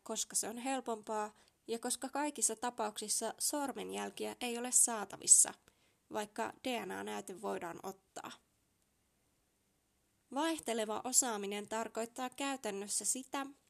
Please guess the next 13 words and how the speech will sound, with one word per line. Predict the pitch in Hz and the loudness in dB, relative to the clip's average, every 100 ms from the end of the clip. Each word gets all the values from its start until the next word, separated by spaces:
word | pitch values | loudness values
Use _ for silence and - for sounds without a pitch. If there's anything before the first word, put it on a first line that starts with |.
| - | -6
että | 233 - 247 | -6 -6 -4
eri | 269 262 220 | -2 0 -2
puolilla | 196 208 247 254 | -2 -2 -2 0
Suomea | - 226 220 208 208 - | 0 2 0 0 -4 -4
on | 220 - | -6 -2
erilaiset | 226 220 185 175 185 226 - | -2 -2 -2 0 0 -2 -8
taidot | 262 247 226 - | -4 -4 -4 -2
sormenjälkien | 247 233 226 208 208 208 208 240 233 | 0 0 0 -4 -4 -4 -4 -6 -2
tallentamiseen | 220 214 208 214 214 208 220 214 214 - - _ | 0 0 -2 -4 0 0 0 -4 -8 -16 -20 _
ja | 220 226 | -8 -2
teknisen | 240 240 190 180 202 214 - | -2 -2 -4 -4 -4 -6 -6
rikostutkinnan | 233 226 208 214 - 208 - 220 220 220 | -6 -4 -4 -4 -4 -6 -6 -4 -4 -4
tekemiseen. | 196 - - 185 - - - | -6 -6 -2 8 8 6 -14